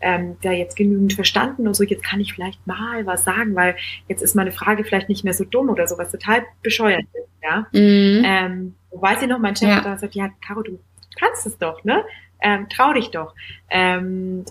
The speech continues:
Speaker 1: und das ist mit der Zeit gewachsen und es ist aus der Not heraus dann auch, also mit der Gründung, da war dann immer der, ähm, Anreiz oder die Motivation, weil ich ja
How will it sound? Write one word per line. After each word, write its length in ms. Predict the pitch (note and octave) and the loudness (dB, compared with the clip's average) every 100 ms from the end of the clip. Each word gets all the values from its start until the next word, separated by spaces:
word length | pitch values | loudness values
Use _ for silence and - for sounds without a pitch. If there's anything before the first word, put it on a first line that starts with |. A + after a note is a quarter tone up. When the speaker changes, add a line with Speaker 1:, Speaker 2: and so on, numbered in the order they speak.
| - | -6
Speaker 1:
und 120 | F#3+ | 0
das 120 | A3 | 0
ist 100 | C4 | 2
mit 160 | C4 A#3+ | 0 0
der 100 | A3 | 0
Zeit 220 | A3 G3+ | 2 0
gewachsen 460 | A3+ G3 F3 - E3+ | 0 -2 -2 -4 -8
und 120 | E3 | -10
es 100 | - | -6
ist 200 | - - - | -4 -4 -2
aus 340 | - F#3 B3+ - | 0 2 0 -2
der 140 | G#3+ | 0
Not 320 | G#3 C#4 F#4+ | 2 0 -2
heraus 380 | G3 D#3+ D#3 E3 | -4 -4 -4 -4
dann 140 | F3 E3+ | -6 -6
auch, 240 | - F3 | -4 -2
also 340 | - F3+ F3+ - - _ _ _ _ | 0 0 -2 -6 -20 _ _ _ _
mit 140 | G3+ G3+ | 0 2
der 120 | G3 | 0
Gründung, 540 | - D4 F4 G3 F3 | 2 2 2 0 -2
da 120 | E3+ | -4
war 140 | F3 F#3 | 0 2
dann 200 | G3 G3+ | 2 0
immer 460 | A#3+ D4+ E4 D#4+ E4 _ _ _ _ _ _ _ _ - | -4 -2 0 0 -4 _ _ _ _ _ _ _ _ 0
der, 380 | G3+ F#3+ F3+ - | 4 4 2 -2
ähm, 380 | F#3+ F3+ F3+ F3+ - - _ - | -2 -4 -8 -14 -18 -20 _ -4
Anreiz 600 | A#3+ D4 A3 F3+ F3 - | -2 2 4 4 2 -2
oder 180 | G3+ F#3+ | -2 -2
die 120 | F#3+ | -4
Motivation, 1000 | G3 G3 - F3+ - - C4 G#3+ A#3 A3+ | -4 -4 -6 -4 -2 0 2 0 0 -2
weil 160 | F#3+ | -4
ich 140 | F#3+ - | -4 -2
ja 300 | F3+ F3+ | 0 0